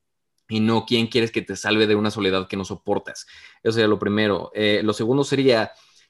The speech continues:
que te atrevas a reírte un poco más de ti mismo o ti misma. No te tomes todo tan personal.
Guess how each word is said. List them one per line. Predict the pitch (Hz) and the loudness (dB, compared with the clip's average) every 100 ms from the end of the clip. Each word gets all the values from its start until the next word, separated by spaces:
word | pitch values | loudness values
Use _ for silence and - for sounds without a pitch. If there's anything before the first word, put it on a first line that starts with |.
| _ | _
que | 139 | -2
te | 135 139 | 2 2
atrevas | 135 156 175 175 | 4 4 4 4
a | |
reírte | 135 131 127 | 2 2 2
un | 143 | 0
poco | 131 - | 0 0
más | 131 127 123 | 2 2 2
de | 120 | 0
ti | 123 | 0
mismo | 120 120 117 | 2 2 0
o | 101 | 0
ti | 113 | -2
misma. | 107 101 95 | -2 -2 -2
No | 107 120 | -2 -2
te | 135 | -2
tomes | 131 127 123 - - | -2 -2 -4 -10 0
todo | 123 120 | 2 2
tan | 120 104 | 0 -4
personal. | 98 - 98 98 - | -4 -4 -2 -2 -6